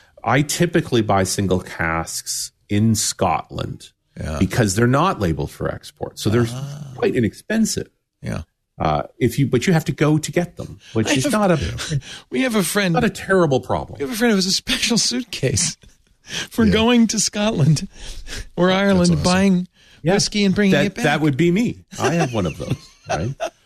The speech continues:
Speaker 1: So I have a, I have
Speaker 3: That's
Speaker 1: a,
Speaker 3: awesome.
Speaker 1: I have a bag that will comfortably carry eight bottles,
Speaker 2: Yes.
Speaker 1: which then I,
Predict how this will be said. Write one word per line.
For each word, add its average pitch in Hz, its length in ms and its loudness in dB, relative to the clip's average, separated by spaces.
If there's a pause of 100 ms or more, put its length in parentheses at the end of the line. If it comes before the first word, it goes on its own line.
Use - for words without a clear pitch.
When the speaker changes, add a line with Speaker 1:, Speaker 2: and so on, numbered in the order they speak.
(260)
Speaker 1:
So 98 180 0
I 107 140 4
have 135 60 2
a, 135 200 2
I 131 100 4
have 156 120 2
Speaker 3:
That's 165 100 2
Speaker 1:
a, - 40 -2
Speaker 3:
awesome. 131 160 0
Speaker 1:
I 147 40 2
have 165 140 2
a 160 40 4
bag 123 360 0
that 131 100 0
will 107 160 0
comfortably 107 540 -2
carry 92 420 2
eight 82 200 0
bottles, - 380 -8
Speaker 2:
Yes. 277 220 2
Speaker 1:
which 90 240 -2
then 208 120 2
I, 110 200 0